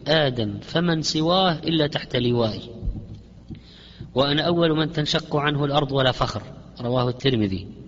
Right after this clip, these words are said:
وبعضه في صحيح مسلم. ومعنى المقام المحمود الذي يحمده عليه الخلائق كلهم، بل حتى الخالق يحمده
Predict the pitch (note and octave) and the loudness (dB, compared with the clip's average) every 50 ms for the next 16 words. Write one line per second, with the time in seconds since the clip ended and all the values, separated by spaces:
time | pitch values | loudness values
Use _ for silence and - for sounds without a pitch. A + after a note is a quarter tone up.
0 | - - - - - - - - - - - - - - - - - - - - | -18 -20 -20 -20 -20 -20 -20 -20 -20 -20 -20 -20 -20 -20 -20 -20 -20 -20 -20 -20
1 | - - - - - - - - - - - - - - - - - A#2 A#2+ B2+ | -20 -20 -20 -20 -20 -20 -20 -20 -20 -20 -20 -20 -20 -20 -20 -14 -2 2 2 4
2 | C3+ D3 D3+ C#3+ D3 D3+ D#3+ D#3+ D3 C3+ C3 - - C3 D3 C#3 C#3+ C3+ B2+ B2 | 4 4 4 4 4 4 4 4 4 2 0 0 0 0 -2 0 0 0 2 2
3 | - - G2+ G2 F2 E2+ - - - - - - - - - - - - - - | 0 0 -2 -4 -6 -10 -14 -16 -18 -20 -20 -20 -20 -20 -20 -20 -20 -20 -20 -20
4 | - - - - - - - A#2 C3+ D#3 E3 E3+ E3+ E3 D#3+ D3+ D3+ D#3+ E3+ E3+ | -20 -20 -20 -20 -20 -14 -8 -2 0 0 2 2 2 0 0 -2 0 0 0 0
5 | E3 D3+ C#3 C#3 C3 - - D#3 F3 F3 D#3 C#3+ C#3 C#3 C3 B2+ C3 C3 A#2+ - | 2 0 0 -2 -2 -4 -2 0 0 0 0 0 0 0 0 0 0 0 0 0
6 | E3 E3+ D#3+ C#3+ C#3 C3 C3 A#2 A#2+ D3 D#3+ D3 C3 A#2+ - - - C3+ E3 E3 | -2 -4 -2 0 0 0 0 0 0 2 2 0 0 0 -2 -2 0 2 2 2
7 | C#3+ C3+ - - - - F#3 E3 C3+ A#2+ F#2 F#2+ F#2 - - - - - - - | 2 0 -2 -4 -2 0 2 2 2 0 0 -2 -6 -8 -10 -14 -14 -16 -16 -18
8 | - - - - - - - - - - - - F3 - - - - - - - | -18 -18 -18 -20 -20 -20 -20 -20 -20 -20 -20 -20 -20 -20 -20 -20 -20 -20 -20 -20
9 | - - - - - - - - - - - - - - - - - - - - | -20 -20 -20 -20 -20 -20 -20 -20 -20 -20 -20 -20 -20 -20 -20 -20 -20 -20 -20 -20
10 | - - - A#2+ C3 D#3 D3 B2+ - - F#3+ - - D#3+ D3 - - D#3 D#3 D3 | -20 -20 -12 -2 0 0 0 2 0 -2 -2 -2 0 -2 -2 -2 0 2 2 2
11 | C#3+ C3 - - C#3 B2+ - C#3+ C#3+ C3 A#2 G#2 | 2 0 -2 -4 -6 -4 -2 -2 -2 -2 -2 -6